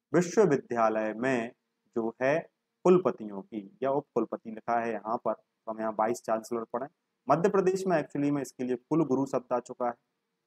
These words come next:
दूसरी बात आपको याद रखना है कि राज्यपाल है वह कुलाधिपति कहलाता है,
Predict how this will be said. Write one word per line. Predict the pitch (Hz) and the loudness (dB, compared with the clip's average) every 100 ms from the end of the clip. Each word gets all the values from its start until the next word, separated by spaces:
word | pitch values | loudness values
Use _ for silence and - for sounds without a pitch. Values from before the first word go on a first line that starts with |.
| _ _ _ _ _ 135 | _ _ _ _ _ -4
दूसरी | 139 170 | 0 6
बात | 160 139 | 6 6
आपको | 127 - 127 | 4 2 -2
याद | 120 | 0
रखना | 117 123 123 | -2 -6 -4
है | 131 | -4
कि | 151 | -4
राज्यपाल | 120 107 120 123 - 139 127 | -6 0 0 0 0 0 2
है | 135 | 2
वह | 135 131 | -2 -4
कुलाधिपति | _ 120 127 139 147 156 113 113 | _ 2 4 4 2 -2 -4 -6
कहलाता | 101 98 95 92 | -10 -8 -8 -8
है, | 98 | -10